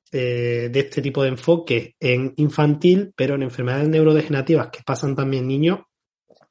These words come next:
tenemos que tenerlo en cuenta y tenemos también que ser muy conscientes en qué punto estamos, porque tenemos que intentar ayudar. Al final, intentar sobrecargar una función que ya no solo no se puede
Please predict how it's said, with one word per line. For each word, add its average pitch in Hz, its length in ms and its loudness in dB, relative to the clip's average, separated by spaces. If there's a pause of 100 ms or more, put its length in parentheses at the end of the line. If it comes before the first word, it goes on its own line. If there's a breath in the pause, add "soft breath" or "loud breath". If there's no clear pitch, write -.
(120)
tenemos 131 280 4
que 175 80 2
tenerlo 143 300 4
en 135 100 -2
cuenta 147 440 0
y - 80 -6
tenemos 127 280 -4
también 139 260 -2
que 147 80 0
ser 143 180 -2
muy 135 240 -2
conscientes 147 720 -2
en 117 600 -4 (140)
qué 139 380 2
punto 160 340 2
estamos, 151 480 2
porque 123 220 -6
tenemos 123 260 -4
que 135 120 -8
intentar 127 440 -4
ayudar. 117 300 0
Al 110 80 -6
final, 120 340 -6 (440 loud breath)
intentar 135 360 0
sobrecargar 147 500 4
una 135 180 0
función 135 540 2
que 123 180 -2
ya 139 140 2
no 143 200 -2
solo 123 540 2
no 127 140 -4
se 123 140 -2
puede 131 440 -2